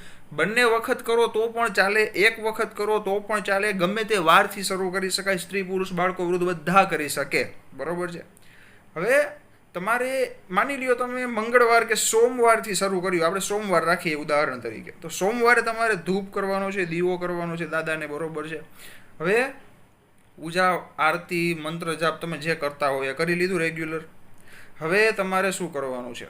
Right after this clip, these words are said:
ઓમ નમો ભગવતે વાસુદેવાય અને ઓમ નમો નારાયણ, આ બંને જે મંત્ર છે મિત્રો, એકવીસ વખત બોલવાના છે. બંને મંત્ર એકવીસ વખત જાપ કરવાના છે. એકવીસ વખત જાપ કર્યા બાદ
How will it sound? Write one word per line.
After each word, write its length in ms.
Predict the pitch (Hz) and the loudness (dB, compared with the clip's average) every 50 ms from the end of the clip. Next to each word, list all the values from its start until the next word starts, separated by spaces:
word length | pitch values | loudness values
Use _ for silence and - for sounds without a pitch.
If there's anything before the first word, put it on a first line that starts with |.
| - - - | -14 -6 0
ઓમ 220 | 170 190 214 226 | 0 0 0 0
નમો 240 | 226 233 240 240 226 | -2 -4 -2 -2 -2
ભગવતે 400 | 196 202 196 196 214 208 190 202 | 0 0 0 0 0 0 0 0
વાસુદેવાય 840 | 180 147 151 160 170 - - 220 190 185 190 190 185 160 143 131 120 127 - - - - - - - | 2 4 4 4 4 2 -2 -2 0 0 2 2 2 2 2 0 -2 -6 -8 -12 -16 -20 -20 -14 -6
અને 140 | 165 156 - - - | -6 -6 -6 -4 -2
ઓમ 220 | 175 202 226 233 | 0 0 0 0
નમો 320 | 226 214 208 196 185 170 | 0 -2 -2 0 0 -2
નારાયણ, 460 | 151 143 143 147 156 147 123 104 90 95 - - - - _ - | 0 2 2 4 4 2 0 0 -6 -10 -14 -16 -20 -12 _ -6
આ 60 | 156 | -6
બંને 460 | 147 143 160 180 208 233 240 233 214 | -4 -4 -4 -4 -2 -2 -2 -2 0
જે 160 | 185 202 202 | 0 0 0
મંત્ર 400 | 190 175 160 160 - 156 135 127 | 0 0 -4 -4 -6 -6 -6 -6
છે 140 | 123 131 117 | -6 -8 -10
મિત્રો, 360 | 123 143 165 - 247 262 247 | -10 -10 -12 -10 -4 -4 -4
એકવીસ 680 | 233 - 170 202 202 - - - - 302 302 302 - - | -4 -2 -4 -6 -6 -6 -14 -10 -6 -4 -4 -2 -4 -4
વખત 360 | 208 180 - - - 214 185 | -4 -6 -6 -6 -6 -6 -6
બોલવાના 480 | 170 143 139 139 120 113 110 - - - | -6 -6 -4 -4 -4 -4 -6 -8 -10 -12
છે. 220 | - - - - - - - - - - - - - - - - - - - - - _ - 139 | -14 -14 -16 -18 -18 -20 -20 -20 -20 -20 -20 -20 -20 -20 -20 -20 -20 -20 -20 -20 -20 _ -20 -8
બંને 280 | 139 151 202 247 285 285 | -6 -4 -4 0 2 2
મંત્ર 320 | 254 233 240 233 233 233 214 | 2 2 -2 -2 2 2 2
એકવીસ 380 | 202 190 196 - 190 180 - | 2 2 -2 -4 -6 -6 -6
વખત 300 | 175 180 180 - 170 156 | -6 -6 -4 -4 -6 -6
જાપ 300 | 127 147 135 135 135 - | -2 0 0 0 -2 -4
કરવાના 380 | - 123 117 117 131 - - - | -10 -12 -10 -10 -12 -12 -14 -14
છે. 260 | - - - - - - - - - - - - - | -16 -16 -18 -18 -20 -20 -20 -18 -20 -20 -20 -18 -16
એકવીસ 360 | 165 170 - - 226 226 - | -16 -14 -12 -10 -8 -6 -6
વખત 220 | 220 226 233 240 202 | -6 -2 -2 -2 0
જાપ 320 | 175 180 208 214 214 214 | 4 6 6 6 6 4
કર્યા 280 | 214 214 226 226 220 220 | 0 -2 0 2 2 4
બાદ 320 | 196 226 247 240 190 147 | 6 8 8 8 8 4